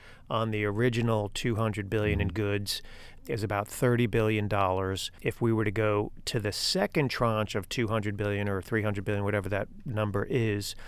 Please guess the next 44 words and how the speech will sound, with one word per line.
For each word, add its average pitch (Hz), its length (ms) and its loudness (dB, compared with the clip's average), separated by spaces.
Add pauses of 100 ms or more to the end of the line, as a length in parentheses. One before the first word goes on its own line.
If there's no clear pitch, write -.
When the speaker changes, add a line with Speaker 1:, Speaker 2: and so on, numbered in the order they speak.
(220)
Speaker 1:
that 123 280 2
would 120 140 -2
be 110 380 0
an 113 100 -4
incremental 110 460 0
cost 104 300 -2
of 104 40 -2
about 101 300 -2 (220)
fifty 165 480 0
billion 107 400 2
dollars. 95 520 -2
But 117 220 -2
that's 165 240 0
the 135 100 -4
consumer 123 640 2
Speaker 2:
Mm-hmm. - 80 -2
Speaker 1:
stuff. - 340 -6 (400)
That's - 300 4
the 113 140 -2
stuff, - 420 -2 (100)
I 110 140 4
think, 104 360 -2 (320)
he 127 380 0
and 104 180 -2
every, 113 380 -2
Trump 117 380 0
and 110 160 -6
every 117 380 2
other 120 340 6
politician 104 720 0
wants 104 280 0
to 104 100 -4
avoid, 98 460 -2
'cause 98 140 -4
that's, 110 280 0 (420)
that's 113 260 2
the 110 140 0
voters. 98 460 0
That's 107 220 0
where 107 100 0
the 98 100 -4
voters 98 400 -2
see 101 240 -4
it 95 100 -6